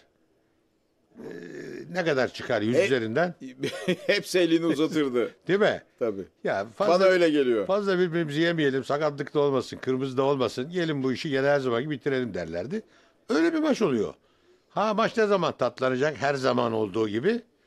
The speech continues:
Speaker 1: Bir gol olursa bu maç iyi maç olur. O gözüküyor.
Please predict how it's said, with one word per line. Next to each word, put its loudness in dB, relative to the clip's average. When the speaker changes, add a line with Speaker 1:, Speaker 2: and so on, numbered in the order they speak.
Speaker 1:
Bir -4
gol 2
olursa 0
bu -6
maç -6
iyi -2
maç -2
olur. -10
O -8
gözüküyor. -4